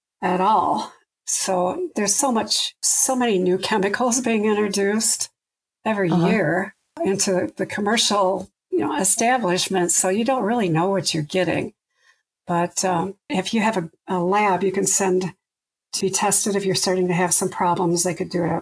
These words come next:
Speaker 1: a G C scan or something like that, and they can find out what some of those toxins are. But the things I've been seeing the most is, um, overloading of ferric in the plant.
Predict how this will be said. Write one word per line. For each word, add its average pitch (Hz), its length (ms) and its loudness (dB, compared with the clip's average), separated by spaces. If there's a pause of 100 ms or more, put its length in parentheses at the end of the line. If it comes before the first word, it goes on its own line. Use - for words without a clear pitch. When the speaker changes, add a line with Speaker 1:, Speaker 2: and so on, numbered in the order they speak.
(140)
Speaker 1:
a 170 80 -2
G 175 220 -2
C 180 220 0
scan 170 480 0
or 165 100 0
something 170 320 0
like 165 200 0
that, 165 240 0
and 156 120 0
they 160 100 -2
can 160 160 -10
find 165 280 -4
out 165 200 0 (460)
what 190 220 -2
some 185 200 0
of 180 80 0
those 175 200 0
toxins 175 540 0
are. 170 300 2
But 180 260 -2 (520)
the 202 100 -2
things 226 460 0
I've 202 320 0
been 190 160 0
seeing 196 400 2
the 175 100 2
most 190 540 2
is, 175 420 0
um, 190 280 0
overloading 202 540 0
of 196 100 0
ferric 170 600 -2
in 180 140 0
the 180 80 -2
plant. 165 600 -2